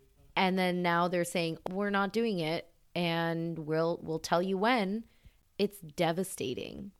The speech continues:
But, I mean, this is, this is just another struggle that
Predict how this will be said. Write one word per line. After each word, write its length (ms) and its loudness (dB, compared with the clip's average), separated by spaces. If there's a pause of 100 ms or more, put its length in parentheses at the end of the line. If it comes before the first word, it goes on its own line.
(120)
But, 560 4 (460)
I 80 0
mean, 200 0
this 180 0
is, 160 0
this 200 -8
is 120 -6
just 160 -4
another 340 2
struggle 640 -2 (260)
that 500 2